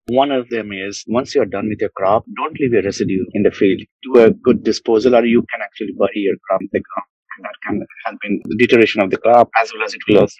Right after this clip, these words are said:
reduce the probability of the pathogen to survive. That's one thing. Second thing, in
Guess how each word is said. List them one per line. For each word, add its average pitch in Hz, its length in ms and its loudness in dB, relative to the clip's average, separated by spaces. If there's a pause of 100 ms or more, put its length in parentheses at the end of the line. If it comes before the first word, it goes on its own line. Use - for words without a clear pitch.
(120)
reduce 117 360 -6
the 104 80 4
probability 104 560 2
of 95 60 -8
the - 60 -18
pathogen - 840 -20
to - 140 -20
survive. - 440 -10 (200)
That's 107 120 0
one 104 320 4
thing. 92 180 -6 (360)
Second 175 380 4
thing, 170 140 6
in - 600 -4